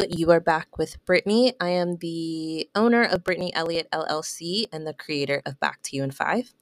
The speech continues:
I help mothers reconnect with themselves through self-care.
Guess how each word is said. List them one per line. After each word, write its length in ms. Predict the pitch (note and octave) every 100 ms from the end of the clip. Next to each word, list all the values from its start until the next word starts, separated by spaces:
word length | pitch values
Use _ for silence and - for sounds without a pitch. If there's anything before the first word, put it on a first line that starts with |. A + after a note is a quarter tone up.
| _ - - - _ -
I 80 |
help 220 | F#3 F3+ E3+
mothers 480 | E3 E3 D#3+ D#3
reconnect 560 | D#3 D3+ - D3+ D3 C#3
with 100 | E3
themselves 540 | E3 E3 D#3+ D#3 D#3
through 180 | - C#3
self-care. 840 | C#3+ C3+ C#3 - - B2+ B2 G3+